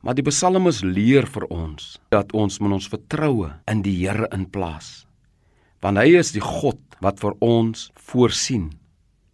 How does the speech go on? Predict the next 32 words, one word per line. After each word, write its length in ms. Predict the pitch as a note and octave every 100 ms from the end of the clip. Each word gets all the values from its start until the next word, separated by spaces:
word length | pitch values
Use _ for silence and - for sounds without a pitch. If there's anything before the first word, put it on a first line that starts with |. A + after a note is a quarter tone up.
| _ _ _
God 340 | - - G#3+ - _ _
is 120 | B2+
die 160 | G#2 B2
onuitputlike 1040 | D#3 D3+ D3+ A#2+ - - D#3+ D#3+ G#2+ G#2
bron. 400 | E2+ F2 F2 E2+ D2+ - _ _ _ _ _
Hy 60 | -
is 100 | F2
die 80 | G#2
bron 380 | G2+ A2 B2+ C3+
van 180 | G2+
ons 200 | F#2 E2+
krag. 580 | - A2+ B2+ D3 - - _ _ _ _ _ _ -
Hy 80 |
is 60 | A2+
die 100 | B2+
bron 320 | A2 A#2 C3
van 160 | B2 G#2
ons 180 | F#2 -
sterkte. 520 | - A#2 - - D2 C#2+ _ _ _ _ _ _ -
Hy 160 | B2
is 100 | C#3+
die 80 | G#2
God 380 | G#2+ - C#3+ C#3+
wat 140 | G2+ D#2+ D2+
weet 360 | G#2 A#2+ B2 F2+
wat 180 | F2+ -
ek 180 | G2+ G2
en 120 | F2+
jy 480 | F2+ G2 G#2 G#2 G#2 _
nodig 560 | F#2+ F#2+ G#2 A2+ G2 -
het. 360 | D2+ - _ _ _ _ _ _ _ _ _
Luisteraar, 760 | - G2+ G#2+ A#2 A2+ A#2 A2+